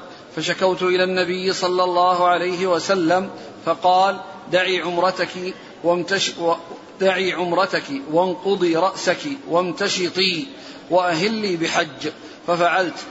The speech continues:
حتى إذا كان ليلة الحصبة أرسل معي أخي عبد الرحمن بن أبي بكر، فخرجت إلى التنعيم فأهللت بعمرة مكان عمرتي". قال هشام:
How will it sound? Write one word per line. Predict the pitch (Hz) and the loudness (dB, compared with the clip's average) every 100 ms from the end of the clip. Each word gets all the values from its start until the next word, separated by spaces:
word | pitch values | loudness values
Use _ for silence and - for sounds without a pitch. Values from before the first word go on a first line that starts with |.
| - - | -16 -4
حتى | 170 - 190 | -4 0 2
إذا | 185 185 185 180 | 2 2 0 0
كان | 180 180 185 180 | 2 2 2 2
ليلة | 185 175 170 | 2 0 -2
الحصبة | 165 180 190 165 180 190 - - - 175 | -2 0 -2 0 0 0 -6 -18 -4 0
أرسل | 190 180 185 175 165 | 2 0 0 2 2
معي | 170 180 185 185 | 2 0 0 -2
أخي | 190 185 180 | -2 0 0
عبد | 170 170 | 0 0
الرحمن | 180 180 170 190 196 190 | 0 2 0 0 0 0
بن | 175 | -2
أبي | 180 180 175 180 | -2 0 0 0
بكر، | 196 202 143 - - - | 0 -2 -12 -16 -20 -4
فخرجت | 170 175 175 190 160 | -2 2 2 0 -2
إلى | 185 185 | -2 0
التنعيم | 170 - 175 240 190 165 131 - - - | 0 0 0 2 2 0 -4 -12 -18 -4
فأهللت | 175 170 180 - - | 0 2 2 0 -2
بعمرة | 170 165 185 190 185 185 - - - | -4 -2 0 2 4 2 -2 -12 -4
مكان | 170 175 180 175 | -2 2 2 2
عمرتي". | 156 170 170 160 165 165 165 156 156 - - - 160 | 0 0 2 0 0 0 2 2 0 -10 -18 -6 2
قال | 175 175 | 4 4
هشام: | 165 160 170 180 180 | 0 -2 2 4 2